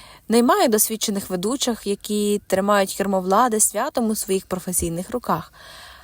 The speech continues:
Але передбачити абсолютно все ніколи не можна. На таких урочистостях трапляються і приємні сюрпризи, і велике розчарування. Те, що молодь, прихильна до комп'ютерних ігор,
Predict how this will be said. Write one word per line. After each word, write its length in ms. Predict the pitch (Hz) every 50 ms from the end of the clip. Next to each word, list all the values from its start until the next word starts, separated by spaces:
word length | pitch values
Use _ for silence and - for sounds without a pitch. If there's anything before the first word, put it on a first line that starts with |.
| - - -
Але 500 | - - 233 240 240 240 240 233 233 233 -
передбачити 640 | - 226 226 208 202 214 220 226 - - 220 - 220
абсолютно 520 | 214 - - - 220 220 214 - 214 202
все 340 | 196 - - - 247 269 285
ніколи 400 | 247 214 - - 202 202 196 196
не 120 | 196 190
можна. 440 | 185 165 160 160 170 - - 196 202 - _ - - - _ - - - - - - - -
На 60 | 240
таких 340 | 226 254 233 - 240 - -
урочистостях 800 | 220 202 196 - - 214 240 285 - - 269 247 - - 240 220
трапляються 680 | - - 220 226 - 240 269 311 320 294 254 - 247 226
і 60 | 220
приємні 500 | - - 208 214 214 233 233 240 240 233
сюрпризи, 600 | - - 277 262 - 254 247 202 180 - - 175 185 - - - - - - - - - -
і 300 | - 226 233 233 233 220
велике 360 | 208 247 302 392 - 294 247
розчарування. 800 | 240 226 - - 240 226 208 175 165 165 151 160 156 160 170 196 - - - - - - - - _ - _ _
Те, 240 | - - 302 330 320
що 220 | - - - 247
молодь, 400 | 240 233 269 285 269 247 208 -
прихильна 540 | - - 202 202 - 233 240 247 240 220 208
до 300 | 190 175 190 196 196 196
комп'ютерних 760 | - 202 190 190 208 196 - 190 - - 185 185 - - -
ігор, 280 | - 294 302 302 277